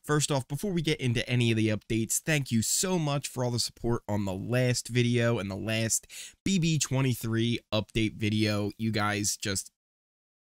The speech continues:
blew me away with the support, and I love to see it. We're gonna keep going here. It's day three now of Big Brother updates,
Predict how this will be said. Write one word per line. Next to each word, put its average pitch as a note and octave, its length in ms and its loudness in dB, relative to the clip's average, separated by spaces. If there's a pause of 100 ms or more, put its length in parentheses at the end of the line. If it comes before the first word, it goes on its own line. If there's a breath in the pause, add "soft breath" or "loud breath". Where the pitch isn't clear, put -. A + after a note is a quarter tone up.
(120)
blew D#3+ 200 4
me D3 140 2
away A#2 260 2
with A2 140 -2
the F2+ 80 -8
support, C3 540 -2 (520 loud breath)
and A#2 160 2
I A2+ 40 0
love G#2+ 180 -2
to G2 80 -4
see - 220 0
it. - 200 -6
We're A#2 120 0
gonna C#3 140 2
keep F3+ 240 0
going E3 260 4
here. D3+ 340 4 (100)
It's B2 220 0
day C3 240 4
three B3+ 560 -2
now A#2 460 0 (380 loud breath)
of A2 180 -2
Big C3+ 220 2
Brother A2+ 340 0 (100)
updates, A#2+ 680 2